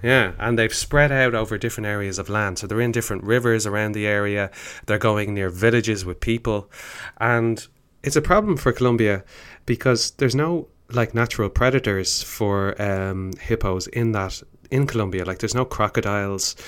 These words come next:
Um, there's also no drought in the area. Like, there's, so droughts used to, like, kill off hippos a lot in Africa,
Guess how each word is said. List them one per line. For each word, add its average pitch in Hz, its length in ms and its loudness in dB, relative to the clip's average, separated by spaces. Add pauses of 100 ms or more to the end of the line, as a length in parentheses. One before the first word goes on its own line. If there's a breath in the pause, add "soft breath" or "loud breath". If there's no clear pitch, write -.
(440 loud breath)
Um, 98 320 0 (220 loud breath)
there's 120 160 0
also 143 200 4
no 110 360 2
drought 110 640 2
in 120 240 0
the 113 100 4
area. 123 380 4
Like, 107 140 0
there's, 110 140 0
so 110 280 0
droughts 123 420 4
used 120 200 0
to, 107 260 0
like, 104 180 -2
kill 110 320 2
off 104 480 -2
hippos 110 380 -2
a 104 40 -4
lot 104 220 -2
in 101 140 -8
Africa, 131 520 0